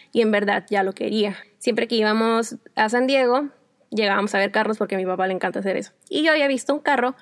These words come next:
muy en específico en la agencia en la que él siempre iba, que me había gustado. Entonces, lo que yo hice cuando llegué a mi casa fue que imprimí una foto de ese carro que había visto y lo pegué, tenía como un vision board, por así decirlo,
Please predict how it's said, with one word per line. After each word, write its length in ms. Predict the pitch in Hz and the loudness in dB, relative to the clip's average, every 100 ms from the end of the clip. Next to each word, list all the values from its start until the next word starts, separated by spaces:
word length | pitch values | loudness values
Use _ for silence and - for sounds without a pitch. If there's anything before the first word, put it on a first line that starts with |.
| - - - | -20 -12 -2
muy 180 | 220 208 | 0 2
en 80 | |
específico 640 | 240 - 269 262 233 233 220 | 0 -2 -4 -2 -2 0 0
en 100 | 196 | 0
la 60 | |
agencia 560 | 180 - 180 - 202 202 | -2 -4 -4 0 2 2
en 80 | 185 | 0
la 80 | 180 | -2
que 180 | 202 | -4
él 80 | 196 | -4
siempre 280 | 208 202 254 | -4 0 0
iba, 320 | 262 240 269 - | 2 2 0 -2
que 80 | 220 | 0
me 100 | 208 | 2
había 180 | - 80 | 0 -2
gustado. 460 | 208 - 196 190 - _ _ _ - | -6 0 0 0 -6 _ _ _ -6
Entonces, 280 | 214 240 262 | 0 2 2
lo 80 | |
que 120 | 247 233 | 2 2
yo 120 | 269 | 2
hice 440 | 302 254 262 262 | 2 0 0 0
cuando 220 | 247 220 190 | 0 0 2
llegué 180 | 185 | 0
a 60 | 190 | 0
mi 100 | 220 | 0
casa 400 | 247 220 233 254 - | 0 2 0 -2 -4
fue 240 | - 214 202 | -4 -2 0
que 200 | 214 202 | -2 0
imprimí 420 | 262 214 220 220 | 0 2 4 4
una 220 | 233 240 247 | 4 4 2
foto 320 | 226 214 226 | -2 -2 0
de 360 | 214 294 - - - - | 0 0 -4 -8 -20 -10
ese 240 | - 208 214 | -6 -4 2
carro 300 | 196 196 202 | 2 2 0
que 200 | 190 190 | -2 0
había 240 | 180 190 | 2 2
visto 440 | 220 220 - 247 277 _ - | 0 -2 -2 -2 -2 _ -10
y 180 | 254 262 | -2 2
lo 120 | 254 | 2
pegué, 300 | 220 190 196 | 0 -2 -2
tenía 260 | 208 196 190 | -2 -2 -2
como 200 | 196 190 | -2 -2
un 180 | 185 196 | -2 -4
vision 420 | 202 208 220 226 | -2 0 2 2
board, 240 | 226 220 220 | 2 0 0
por 180 | 185 | -4
así 120 | 180 196 | -2 -2
decirlo, 440 | 214 196 214 | 0 0 0